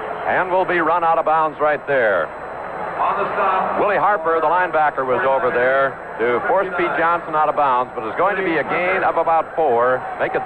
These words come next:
Speaker 1: three to the thirty-eight, and it will bring up a second down and seven. The Bengals trail twenty to nothing and really have to get the offense cooking on the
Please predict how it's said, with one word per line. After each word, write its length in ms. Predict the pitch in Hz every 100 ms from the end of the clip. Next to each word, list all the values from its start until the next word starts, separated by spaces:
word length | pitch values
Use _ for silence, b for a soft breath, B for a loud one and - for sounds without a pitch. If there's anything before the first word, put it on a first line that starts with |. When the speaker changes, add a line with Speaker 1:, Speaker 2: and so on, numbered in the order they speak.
| -
Speaker 1:
three 260 | 170 170 127
to 80 |
the 140 | 104 95 110
thirty-eight, 480 | 101 92 95 131 - - - - -
and 80 | 107
it 40 |
will 120 | 160 156
bring 200 | 170 175
up 120 | 165
a 80 | 160
second 320 | - 156 160 143
down 260 | 143 139
and 120 | 135 123
seven. 240 | 135 104 92
The 80 | -
Bengals 400 | 160 208 190 -
trail 560 | - 190 147 117 113 120 - - - - - 139
twenty 240 | 202 226
to 80 | 233
nothing 400 | 220 190 117 104 - - -
and 260 | - 110 107
really 380 | 226 220 180 156
have 240 | 175 185
to 80 | 165
get 160 | 185
the 80 | 147
offense 400 | 160 170 175 170 -
cooking 380 | - - 151 147
on 320 | 143 139 135
the 160 | 127